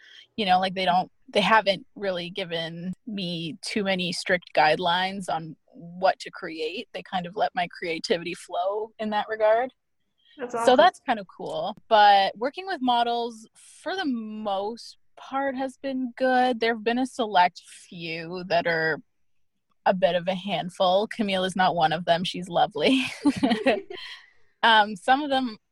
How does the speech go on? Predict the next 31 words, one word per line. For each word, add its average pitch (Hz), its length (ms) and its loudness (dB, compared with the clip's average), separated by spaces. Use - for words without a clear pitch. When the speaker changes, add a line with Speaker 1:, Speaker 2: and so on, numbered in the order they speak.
Speaker 1:
kind 208 280 -4
of 196 120 -10
think 208 240 -10
that 185 180 -2
because 185 380 -8
they're 165 160 -4
a 160 40 -8
model, 165 480 -6
they 175 140 -4
can, 156 480 -10
you 180 160 -6
know, 151 320 -4
waste 175 240 -2
people's 175 300 -4
time 175 340 2
and 170 140 -2
do 175 100 0
whatever 160 300 0
they 156 100 0
want, 156 380 2
because 175 260 -6
the 170 80 -12
photo 185 240 2
shoot 165 340 -4
at 143 120 2
the 151 100 -6
end 156 100 -2
of 147 60 -10
the 156 60 -12
day, 143 360 0
like, 160 200 -2